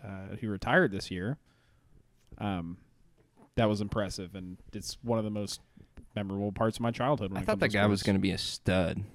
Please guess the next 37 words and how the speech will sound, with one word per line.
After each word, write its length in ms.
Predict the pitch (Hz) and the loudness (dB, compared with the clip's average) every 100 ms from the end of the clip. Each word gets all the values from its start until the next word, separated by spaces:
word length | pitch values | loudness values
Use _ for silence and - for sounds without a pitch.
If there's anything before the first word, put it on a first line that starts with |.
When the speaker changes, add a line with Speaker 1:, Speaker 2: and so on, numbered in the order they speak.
| - - | -14 -4
Speaker 1:
Yeah, 480 | 117 120 117 113 120 | 4 6 8 6 4
I 100 | 127 | 4
mean 320 | 139 139 135 | 4 4 6
Speaker 2:
He 100 | 151 | 10
moved 220 | 147 160 | 12 12
out 160 | 165 160 | 12 12
of 220 | 143 107 - | 12 10 2
Saint 260 | - 131 95 | 6 8 12
Louis, 380 | 110 131 117 - | 12 12 12 8
and 340 | 95 95 98 - - - - | 8 8 4 0 -16 -20 -2
I 60 | 95 | 6
think 140 | 120 | 8
he 40 | 139 | 10
went 120 | - | 10
to 60 | 107 | 12
L 240 | 101 101 | 12 12
A 380 | 104 113 113 110 | 12 12 12 12
and 440 | 101 175 170 117 - - | 12 10 8 2 -8 4
another 380 | 98 98 98 95 | 8 10 10 8
team. 480 | - 98 95 95 98 | 6 6 10 10 8
Speaker 1:
You 120 | 160 | 6
take 320 | 180 202 233 - | 6 6 6 4
a 60 | |
kid 360 | - - 123 117 | 2 4 4 2
from 180 | - 117 | -2 -2
Saint 300 | - 113 90 | -2 -4 -4
Louis, 320 | 98 90 - | -6 -4 -6
right? 260 | 101 101 101 | -4 -4 4
You 80 | 101 | 6
Speaker 2:
Yeah. 60 | |
Speaker 1:
take 160 | 135 139 | 6 6
him 80 | 131 | 0
from 140 | 131 | 0
the 120 | 113 | -2
Saint 220 | 113 117 | -2 -2
Louis 220 | 113 107 110 | -2 -4 -4
area. 420 | 101 104 104 | -4 -2 -2